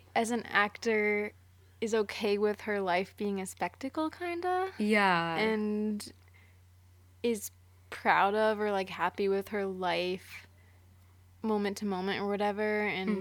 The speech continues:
Speaker 2: Mm-hmm.
Speaker 1: I don't know. Wh-, what did you think?
Speaker 2: I don't know. Like, I think it's, I think that word choice "as an actor" is a little interesting 'cause, well, then later on she goes,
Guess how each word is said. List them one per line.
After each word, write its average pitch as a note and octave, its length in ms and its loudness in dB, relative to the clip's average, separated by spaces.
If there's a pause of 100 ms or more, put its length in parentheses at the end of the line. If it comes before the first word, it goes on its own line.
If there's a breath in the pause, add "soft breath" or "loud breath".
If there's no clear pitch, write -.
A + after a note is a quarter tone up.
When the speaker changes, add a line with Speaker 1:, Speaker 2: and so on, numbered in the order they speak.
(120)
Speaker 2:
Mm-hmm. E3+ 200 -2 (420 loud breath)
Speaker 1:
I A#3+ 100 4
don't D4+ 160 8
know. F3 300 0
Wh-, A#3 280 -6
what A#3 140 4
did C#4 180 6
you B3 120 0
think? - 340 -10 (1000 loud breath)
Speaker 2:
I - 160 6
don't C5 500 2
know. A#3 140 8
Like, G#3+ 280 6
I C4 140 12
think D#4 260 4
it's, - 240 0 (520)
I B3+ 120 8
think D4 340 0
that C4 340 8
word A3+ 380 6
choice A3 240 0 (100)
"as F#3+ 280 8
an F#3 100 2
actor" C4+ 640 6
is D4 220 2
a D#4 80 2
little D#4+ 260 2
interesting D4+ 480 0
'cause, C#4+ 140 4
well, C#4 240 6
then C#4+ 220 4
later E4 260 4
on C#4+ 160 4
she A#3 100 -10
goes, A3 180 0